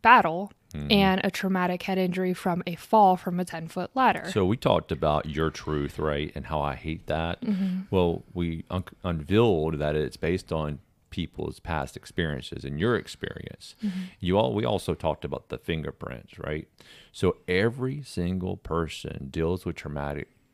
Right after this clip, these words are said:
Speaker 2: stress differently based on what their experiences in life have been. And that's why our focus on raising up the next generation of American defenders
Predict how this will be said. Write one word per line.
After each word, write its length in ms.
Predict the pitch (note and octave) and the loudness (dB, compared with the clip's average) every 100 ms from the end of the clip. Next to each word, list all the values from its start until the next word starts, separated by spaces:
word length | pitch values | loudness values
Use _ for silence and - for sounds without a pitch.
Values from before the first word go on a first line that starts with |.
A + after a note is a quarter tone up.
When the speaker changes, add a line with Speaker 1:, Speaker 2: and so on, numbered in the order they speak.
| _ _ | _ _
Speaker 2:
stress 640 | - - D2+ - - - _ _ _ | -12 -4 -2 -2 -8 -20 _ _ _
differently 520 | E2 D2 - A#1+ C2+ D2+ | -4 -4 -6 -12 -14 -6
based 360 | - F2+ G#2+ - | 2 2 0 -2
on 240 | D#2+ C#2+ | -2 -2
what 300 | C#2 D#2+ - _ | -2 -2 -4 _
their 560 | D2 D#2 D2+ D2+ D2+ - _ _ | -4 -2 0 0 -4 -8 _ _
experiences 960 | D#2 - - D2+ C#2 C2+ - - C#2 - | -12 -12 -6 -4 -4 -6 -8 -10 -10 -10
in 160 | C#2+ C#2+ | -10 -8
life 280 | C#2 - - | -10 -12 -12
have 200 | D#2 D2 | -12 -2
been. 300 | F#2+ F#2 - - _ _ | -2 -2 -4 -16 _ _
And 160 | D#2 | -2
that's 320 | E2+ A2 - - | 0 0 -2 -2
why 360 | D#2+ D2+ D2 - _ | 0 -2 -6 -14 _
our 180 | D#2+ E2+ | 2 2
focus 580 | - A2+ A#2 - D#2+ - - - | 2 0 0 -2 -8 -10 -12 -6
on 380 | D#2 D2+ D2 - | -2 -2 -6 -6
raising 440 | D2+ E2 F2+ F#2+ E2+ | -2 0 0 -2 -2
up 180 | E2+ | -4
the 80 | - | -6
next 380 | C2+ D2 D#2+ - | -6 -4 -4 -8
generation 720 | - - E2 E2+ E2 - C2+ C2+ | -10 -8 -4 -2 -2 -6 -10 -8
of 80 | |
American 500 | C#2+ D2 D#2 F2 F#2 | -8 -4 -2 -4 -6
defenders 760 | F2+ - - G#2 C#2+ - - | -10 -6 -4 -2 -4 -8 -10